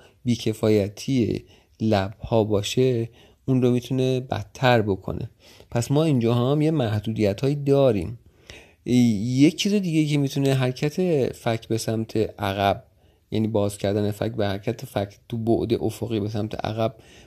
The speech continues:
مشکل ایجاد بکنه برای ما، داستان اینه که، اه، فک، اه، ممکنه که مشکل داشته باشه فرد از قبل هم با راه‌های تنفسیش و حرکت فک به سمت عقب می‌تونه این محدودیت،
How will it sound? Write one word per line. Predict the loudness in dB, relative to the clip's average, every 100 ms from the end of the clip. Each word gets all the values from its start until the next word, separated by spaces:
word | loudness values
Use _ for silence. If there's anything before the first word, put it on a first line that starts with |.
| _
مشکل | -6 0 2
ایجاد | 2 2
بکنه | 0 0 0
برای | 2 0
ما، | 0 0 -2 -4 -10 -20 -20 -20 -2
داستان | 0 0 0 0
اینه | 2 2 0
که، | 2 2 2 -2 -14 _ _ _
اه، | 0 2 2 0 -4 -10 -16 -18 -18 -10 -2
فک، | 0 0 -6 -6
اه، | -2 0
ممکنه | 2 0 0 -2
که | 0 0 0 0 0
مشکل | 0 0 0 -2 0
داشته | 0 0 -2
باشه | -2 -4
فرد | 0 0 2
از | 0 -4 _ _ _
قبل | 0 2 0
هم | -2 -2 -2
با | 2 2 2 -2 -16 _ 0
راه‌های | 0 0
تنفسیش | 0 0 0 -2 -6 -4 -4 -4 -6 -12 -20 -20 _
و | -2
حرکت | 0 -2 -4 -4
فک | -4 -4 -4
به | -6
سمت | -6 -6 -6
عقب | -6 -4 -4
می‌تونه | -4 -4 -4
این | -2 -2 -2 -4 -14 -20 _ 0
محدودیت، | 0 0 -2 -4 -2 0 0